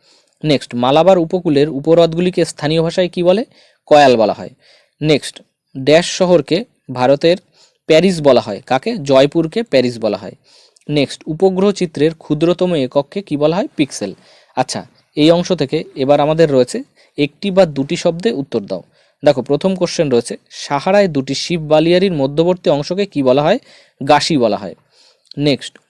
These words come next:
ভূমধ্যসাগরীয় জলবায়ু অঞ্চলে কোন ঋতুতে বৃষ্টিপাত হয়? এটি হবে শীত ঋতুতে বৃষ্টিপাত হয়। নেক্সট, হিমপ্রাচীর কোন মহাসাগরে দেখা যায়? আটলান্টিক মহাসাগরে দেখা যায়।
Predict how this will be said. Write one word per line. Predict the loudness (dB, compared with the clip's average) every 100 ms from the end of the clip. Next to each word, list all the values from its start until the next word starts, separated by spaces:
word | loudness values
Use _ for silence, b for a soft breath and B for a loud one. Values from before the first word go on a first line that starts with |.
| -10
ভূমধ্যসাগরীয় | -2 0 0 0 0 0 0 0 0
জলবায়ু | 2 2 2 2
অঞ্চলে | 0 0 -2 -2 b b b b
কোন | 2 4 4
ঋতুতে | 2 0 -2
বৃষ্টিপাত | -2 -4 -4 -2 0 0
হয়? | -4 -10
এটি | -6 -4
হবে | -4
শীত | -4 -4 -4 -4 -6
ঋতুতে | -4 -4
বৃষ্টিপাত | -4 -6 -4 -6 -6
হয়। | -10 -16 b b b b -2
নেক্সট, | -2 -2 -10 -6
হিমপ্রাচীর | -2 -2 2 2 2 -4 -6 b b b
কোন | 0 2 2
মহাসাগরে | 2 0 2 0 0
দেখা | 0 -2
যায়? | -6 -10 -6
আটলান্টিক | -6 -2 -2 -2 -6 -6
মহাসাগরে | -6 -4 -2 -2
দেখা | -2 -6
যায়। | -12 -18